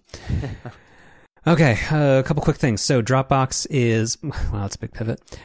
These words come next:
Speaker 2: Dropbox is, uh, raising prices from ten to twelve dollars a month for their, uh, I forget if it's called Pro or Plus tier. Everything's called Pro or Plus. So what does it even matter? Uh, tier, and they're expanding the storage capacity from, uh, storage quota from one terabyte to two terabytes,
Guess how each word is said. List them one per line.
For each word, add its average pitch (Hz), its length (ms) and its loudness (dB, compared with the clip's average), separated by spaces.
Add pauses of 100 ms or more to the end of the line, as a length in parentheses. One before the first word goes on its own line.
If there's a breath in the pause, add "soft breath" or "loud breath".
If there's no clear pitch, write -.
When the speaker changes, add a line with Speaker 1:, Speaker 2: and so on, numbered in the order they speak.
Speaker 2:
Dropbox 143 500 0
is, 107 340 -2
uh, 107 260 0
raising 107 460 0
prices 107 500 -2
from 104 400 -2
ten 135 220 0
to 123 80 -4
twelve 117 220 -2
dollars 104 320 -2
a - 40 -4
month 104 240 -2
for 101 380 -2
their, 98 500 -2
uh, 98 220 -2
I 90 80 -2
forget 160 200 -2
if 156 60 -2
it's - 120 -6
called 135 200 -2
Pro 113 420 0
or 104 220 0
Plus - 440 -2
tier. 98 440 -2
Everything's 139 360 -4
called - 220 -10
Pro - 160 -8
or - 60 -6
Plus. - 240 -6
So - 80 -8
what 139 100 0
does 117 100 2
it 110 40 0
even 98 140 -4
matter? 90 240 -10 (600 loud breath)
Uh, 104 520 2 (420)
tier, 104 300 0
and 107 140 0
they're 101 80 -2
expanding 139 480 0
the 110 100 0
storage 120 340 -2
capacity 110 540 -2
from, 101 640 -4
uh, 104 580 -4
storage - 360 -2
quota 107 200 -2
from 101 360 -4
one 110 200 0
terabyte 107 360 -4
to - 100 -16
two 202 140 -4
terabytes, 151 580 -2